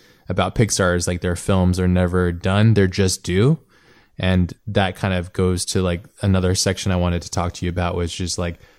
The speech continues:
planning. That was a question that came up quite a bit from, uh, the audience members, is they're curious as to how you set your goals and priorities, and do you plan daily, weekly, monthly, yearly? Um,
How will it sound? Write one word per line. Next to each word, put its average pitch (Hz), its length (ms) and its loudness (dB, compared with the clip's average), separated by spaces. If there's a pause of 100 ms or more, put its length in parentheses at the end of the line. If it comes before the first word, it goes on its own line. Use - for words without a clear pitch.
(160)
planning. 95 680 0 (100)
That 104 180 0
was 98 300 -4 (380)
a 104 60 -6
question 104 340 0
that 92 120 -2
came 95 220 2
up 90 120 -4
quite 95 200 0
a 90 60 0
bit 90 260 -2
from, 90 380 0 (520)
uh, 87 420 0
the 90 140 0
audience 95 400 2
members, 90 340 0
is 87 140 -4
they're 90 400 0 (140)
curious 98 520 4
as 92 300 0
to 90 400 -2 (160)
how 104 180 0
you 98 180 2
set 98 220 0
your 95 120 -2
goals 90 360 2
and 92 120 0
priorities, 90 720 -2
and 90 180 0 (360)
do 107 100 2
you 101 80 6
plan 92 600 2
daily, 95 500 2
weekly, 92 680 0 (220)
monthly, 95 760 2 (140)
yearly? 92 640 2
Um, 87 480 -2